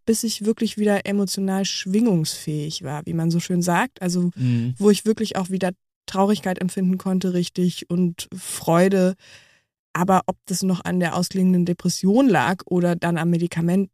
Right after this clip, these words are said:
Speaker 1: lässt sich schwer sagen. Das sind alles wieder Grauzonen.
Speaker 2: Ja, ich muss ja zugeben, dass ich, ähm, glaube ich, schon auch skeptischer noch nach wie vor bin als du oder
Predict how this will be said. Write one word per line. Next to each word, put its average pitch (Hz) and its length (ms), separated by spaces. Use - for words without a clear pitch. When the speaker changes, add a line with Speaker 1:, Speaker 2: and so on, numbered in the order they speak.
Speaker 1:
lässt 175 360
sich - 180
schwer 175 260
sagen. 151 500
Das - 100
sind - 100
alles 156 240
wieder 156 160
Grauzonen. 143 800
Speaker 2:
Ja, 139 240
ich - 120
muss 139 180
ja 135 100
zugeben, 135 380
dass 135 200
ich, - 400
ähm, 127 380
glaube 131 440
ich, 151 140
schon 147 260
auch 131 180
skeptischer 180 960
noch 143 560
nach 139 240
wie 135 100
vor 170 240
bin 190 220
als - 280
du 214 320
oder 139 400